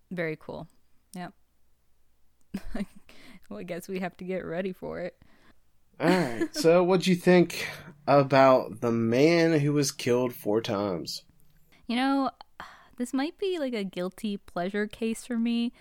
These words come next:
Speaker 1: It's not, I mean, it's an anime original, so there's only so much you can expect from it, but the premise of this episode really worked for me. Um, we were talking about, you know, how they ordered the episode with, like,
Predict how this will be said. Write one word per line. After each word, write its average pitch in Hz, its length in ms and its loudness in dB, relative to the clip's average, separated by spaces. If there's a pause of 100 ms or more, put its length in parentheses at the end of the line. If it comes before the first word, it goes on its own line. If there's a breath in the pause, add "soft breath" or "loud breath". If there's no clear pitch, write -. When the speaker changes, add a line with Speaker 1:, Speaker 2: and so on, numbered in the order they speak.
(300 soft breath)
Speaker 1:
It's 240 180 -6
not, 294 380 0
I 233 40 -6
mean, 247 140 0
it's 247 160 -2
an 254 80 -4
anime 254 280 0
original, 220 540 -4
so 180 520 -4 (280)
there's 190 160 -6
only 185 200 -6
so 185 160 -10
much 180 260 -8
you 208 60 -16
can 190 120 -8
expect - 440 -8
from 220 180 -2
it, 240 160 -2
but 190 180 -2 (380 soft breath)
the 220 80 0
premise 220 480 2
of 311 100 -6
this 294 200 -8
episode 311 420 -6
really 202 480 -2
worked 165 380 -6
for - 140 -10
me. - 280 -8 (380 soft breath)
Um, 180 640 -4 (680)
we 214 140 0
were 208 80 0
talking 196 260 -2
about, 185 360 -2 (140)
you 180 120 -10
know, 165 160 -6
how 170 260 -8 (360)
they 165 120 -8
ordered 170 460 -4
the 165 120 -6
episode 175 360 -6
with, 160 200 -6
like, - 300 -10